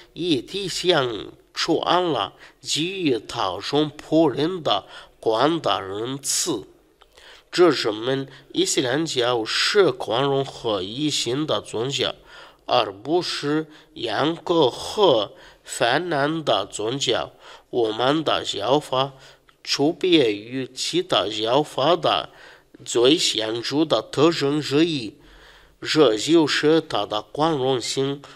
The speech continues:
和一心性。正如安拉所说，安拉只以个人的能力而加以责正。牧师说：“的确，宗教是一心的。”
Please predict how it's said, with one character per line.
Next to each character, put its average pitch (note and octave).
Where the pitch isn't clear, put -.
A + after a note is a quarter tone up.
和 F3
一 A#2
心 D#3
性。 G#2
正 F3
如 E3+
安 F#3
拉 B2+
所 D#3+
说， C#3
安 F#3+
拉 C#3
只 G3+
以 A#2
个 E3
人 D#3
的 A2
能 B2
力 C3+
而 B2
加 B2
以 D3
责 A#2+
正。 A#2
牧 F#3+
师 A#2
说 C3+
：“的 D#3
确， E3
宗 D3
教 B2+
是 C#3+
一 G2+
心 D#3+
的。” G#2+